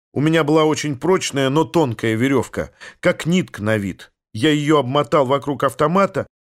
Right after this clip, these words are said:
«А, знаю», просиял Дитриш. «Солдат показывал отцу, тот рассказал мне.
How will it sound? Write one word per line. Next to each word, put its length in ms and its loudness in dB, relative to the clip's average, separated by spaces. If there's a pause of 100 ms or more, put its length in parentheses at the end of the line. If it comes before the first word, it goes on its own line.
(140)
«А, 400 4
знаю», 600 0
просиял 440 0
Дитриш. 560 -8 (460)
«Солдат 480 2
показывал 540 2
отцу, 400 0 (200)
тот 240 2
рассказал 520 0
мне. 340 -4